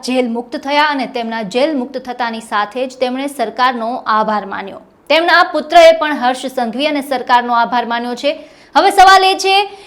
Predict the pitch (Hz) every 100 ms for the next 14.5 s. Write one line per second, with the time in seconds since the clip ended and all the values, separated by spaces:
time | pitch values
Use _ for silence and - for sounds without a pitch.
0 | - 381 370 - 302 330 381 392 - 320
1 | 349 403 330 320 320 320 349 277 262 262
2 | 311 294 277 269 269 254 285 240 247 247
3 | 247 220 220 226 240 226 226 240 - 214
4 | 214 220 226 220 214 214 220 208 226 214
5 | 233 226 294 302 294 220 302 330 339 240
6 | 240 254 254 294 285 262 262 240 214 214
7 | 185 208 220 247 277 233 220 262 262 240
8 | 269 - 220 214 240 277 254 262 262 -
9 | 240 226 214 202 202 202 - - - -
10 | - - _ 320 349 370 330 320 277 359
11 | 330 302 254 254 294 - - 247 254 247
12 | 233 220 226 202 240 - 208 208 226 226
13 | 240 - 214 208 220 220 226 254 240 254
14 | 277 285 294 339